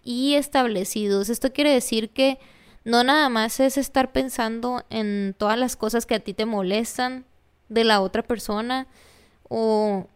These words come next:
o lo que no permites, pero también es como una vez que tú empiezas a identificar esas cosas y que te das cuenta o tienes la oportunidad de decirle que, oye, a mí sí me gusta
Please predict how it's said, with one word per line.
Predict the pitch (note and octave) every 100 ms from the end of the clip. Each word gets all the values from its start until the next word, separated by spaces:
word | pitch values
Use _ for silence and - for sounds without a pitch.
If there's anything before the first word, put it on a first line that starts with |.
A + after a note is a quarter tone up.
| _ _ _ _
o | A#3+
lo | B3 A#3
que | A3+
no | G3+ G3
permites, | A#3 A3+ B3 C4 C#4 C4 - - - _ _ -
pero | B3 A#3
también | A3+ G#3+ G3+
es | A3 -
como | C4 C4 B3+ A#3 G3 F3+ F#3 - _ _ - - _ _ _ _ _ -
una | A#3 A#3+
vez | B3+ B3+
que | C4+
tú | C4+
empiezas | B3+ B3+ C4 C#4+
a | C#4+
identificar | C#4 C4+ B3+ - G#3 F#3
esas | F#3 A#3 B3
cosas | - C4+ C4 C#4+ C#4 - _ - - - - -
y | B3
que | C4
te | C4
das | A3 G#3+ A3+
cuenta | - C4+ C4+ C4+ D4 -
o | A3+
tienes | A3+ G3+ A#3
la | C4+
oportunidad | C4+ C#4+ - C#4 A#3 G3 F3+ G3 A3+ _
de | - A3+ A#3+
decirle | A3 G3+ - A3+ B3 B3 B3
que, | A3 F#3+
oye, | G#3 A3+ A#3 G3+ F#3 - _ _ _ _
a | G#3+ G3+
mí | G3+ G#3
sí | A#3
me | A#3+ B3
gusta | A#3+ - C4 B3+